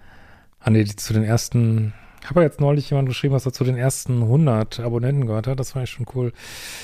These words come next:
"Äh, seit längerer Zeit und konnte mich dank dir sehr positiv weiterentwickeln. Seit längerer Zeit bin ich mit folgendem Problem konfrontiert. Ich erlebe es immer wieder, dass ich beim Dating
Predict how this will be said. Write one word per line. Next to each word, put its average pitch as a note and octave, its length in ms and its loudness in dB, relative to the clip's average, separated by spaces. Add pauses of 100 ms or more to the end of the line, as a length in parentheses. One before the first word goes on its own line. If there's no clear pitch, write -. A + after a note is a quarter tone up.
(440)
"Äh, D3 220 4
seit D3 160 0
längerer D#3+ 320 2
Zeit D#3 220 -2
und D3 80 -2
konnte F3 200 2
mich E3 100 -4
dank D#3 160 0
dir E3 160 2
sehr D3+ 120 4
positiv C#3 420 -4
weiterentwickeln. A#2 560 -2
Seit B2 160 -4
längerer E3+ 280 2
Zeit D#3+ 220 0
bin D3+ 80 -6
ich C3+ 80 -4
mit C#3 140 -4
folgendem C3+ 300 0
Problem B2+ 300 -2
konfrontiert. G#2 840 -6 (680)
Ich - 80 0
erlebe E3 180 6
es E3 80 -2
immer F3+ 220 2
wieder, F3 200 4
dass D#3+ 140 0
ich D#3 100 -6
beim D3+ 260 0
Dating D3+ 600 0